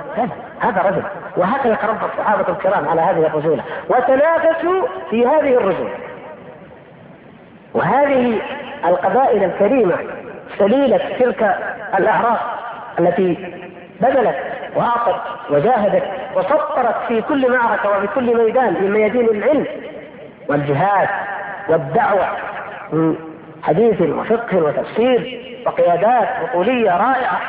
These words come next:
من أبناء هذه القبيلة الكريمة. هؤلاء يجب علينا نحن المربين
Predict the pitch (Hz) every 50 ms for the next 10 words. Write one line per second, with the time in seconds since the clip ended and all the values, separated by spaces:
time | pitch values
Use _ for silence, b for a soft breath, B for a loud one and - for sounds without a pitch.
0 | - - - - - - - - - 165 165 190 175 160 175 202 220 196 - -
1 | - 190 190 175 175 160 165 156 - - 160 156 175 175 170 165 156 - - -
2 | 147 147 - 160 175 202 240 247 277 269 - 247 277 - - - - - - 165
3 | 156 180 165 165 196 214 226 240 240 - - - - - - - - - - 156
4 | 165 175 180 160 175 165 - - - - - - - - - - - - - -
5 | - 285 311 294 269 247 240 254 - 247 240 233 233 233 220 226 233 247 262 285
6 | 294 262